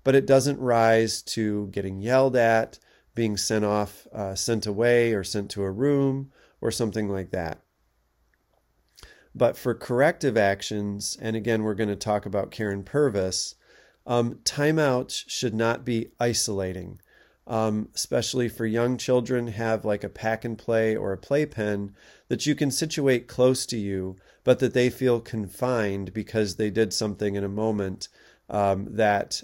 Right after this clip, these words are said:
uh, was not acceptable. Um, so try, if you can, to do timeouts as close to you as possible. Um, but sometimes, uh, you may have to be a little bit flexible with that.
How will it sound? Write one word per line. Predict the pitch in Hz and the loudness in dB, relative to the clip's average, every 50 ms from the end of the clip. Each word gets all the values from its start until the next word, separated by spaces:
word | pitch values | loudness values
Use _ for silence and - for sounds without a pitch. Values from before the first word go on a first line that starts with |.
| - 165 | -8 -6
uh, | 107 101 98 | -6 -4 -4
was | 101 101 104 98 90 | -4 -4 -4 -4 -4
not | 107 107 101 98 95 | -2 -2 -2 -2 -4
acceptable. | - - - 110 98 - - 104 85 95 98 - - - _ _ - - - - _ _ _ | -6 -4 -4 -4 -4 -4 -6 -8 -8 -8 -8 -10 -10 -14 _ _ -20 -20 -20 -20 _ _ _
Um, | - 110 110 107 104 104 - - - | -4 -2 -2 -2 -2 -4 -6 -10 -12
so | - - - 123 117 113 113 | -8 -2 2 4 6 6 4
try, | 110 - - - 135 127 127 135 143 | 2 -2 -4 -2 0 2 2 4 4
if | 151 147 147 - | 2 2 0 -4
you | 165 151 | -8 -8
can, | - - 156 147 127 113 107 101 98 98 98 98 | -6 -6 -2 0 0 0 0 -2 -2 -4 -6 -8
to | - 107 | -8 -6
do | 101 95 110 110 107 107 104 104 104 98 - _ _ _ _ _ _ _ - | -4 -2 0 0 0 0 0 -2 -2 -6 -10 _ _ _ _ _ _ _ -8
timeouts | - 117 120 120 120 117 120 117 113 107 107 - - - | -4 -2 0 2 2 2 2 2 2 0 0 -4 -6 -6
as | - 110 98 - | -6 -6 -6 -6
close | - - 120 117 120 123 - | -2 2 4 4 4 2 -2
to | - 135 | -4 -2
you | 127 117 113 110 107 | -2 0 0 0 0
as | 101 - | -2 -4
possible. | - - 117 113 110 101 - 110 92 92 92 92 95 - _ _ _ _ _ _ _ _ _ - | -6 -6 -4 -4 -4 -4 -6 -6 -6 -6 -8 -8 -10 -14 _ _ _ _ _ _ _ _ _ -6
Um, | 110 107 104 104 104 101 | -4 -2 -2 -2 -2 -2
but | 123 127 - | -2 -4 -2
sometimes, | - 135 127 127 127 - 127 120 120 113 113 110 107 - - - _ _ _ _ _ _ - | -2 0 0 0 0 0 0 0 2 2 0 0 -2 -4 -4 -6 _ _ _ _ _ _ -4
uh, | 104 104 104 104 101 - | 0 2 2 2 2 0
you | - 117 113 | 0 0 0
may | 110 110 110 | 0 0 0
have | 101 107 104 98 - | 0 0 -2 -2 -2
to | - 110 104 104 101 | -4 -2 -2 -2 -4
be | - - 107 110 107 | -6 -6 -4 -2 -2
a | 101 | 0
little | 104 104 101 | 0 -2 -2
bit | 95 101 101 - | -2 -4 -6 -4
flexible | - 104 101 98 - - - 101 95 | -4 -4 -4 -4 -6 -8 -6 -6 -6
with | 92 90 - | -6 -8 -10
that. | 98 90 85 - - | -8 -8 -8 -10 -12